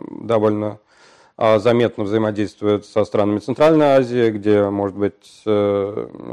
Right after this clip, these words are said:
э, ситуация вот не настолько, а, волатильная, как в, э, ряде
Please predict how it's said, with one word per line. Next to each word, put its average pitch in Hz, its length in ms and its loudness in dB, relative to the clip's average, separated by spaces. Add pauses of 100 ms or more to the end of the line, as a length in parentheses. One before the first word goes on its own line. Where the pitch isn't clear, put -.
(140)
э, 98 80 -8
ситуация 107 560 -2
вот 101 180 -4 (180)
не 110 180 -4
настолько, 104 640 -4 (580)
а, 98 440 0
волатильная, 104 840 0
как - 380 -4
в, 101 340 -2
э, 101 600 -2
ряде 101 380 -4